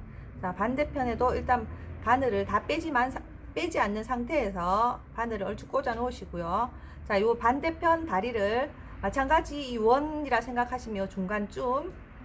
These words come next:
보시고, 자, 여기 선 또 맞아야 되겠죠. 자,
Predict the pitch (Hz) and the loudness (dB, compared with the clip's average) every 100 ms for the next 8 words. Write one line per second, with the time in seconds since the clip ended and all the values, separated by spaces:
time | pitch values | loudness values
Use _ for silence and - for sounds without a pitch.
0 | - - - - - - - 202 214 240 | -16 -16 -16 -16 -16 -16 -6 -6 -4 -8
1 | 208 185 226 339 - - - - - - | -4 0 2 2 -2 -12 -16 -16 -16 -14
2 | - 196 240 233 254 262 262 - 311 294 | -2 2 2 0 -8 -8 -12 -8 -6 -2
3 | 226 190 202 254 190 175 160 - 165 202 | 0 0 2 0 0 -4 -8 -6 -2 -2
4 | - - - - 208 | -2 -8 -18 -8 -6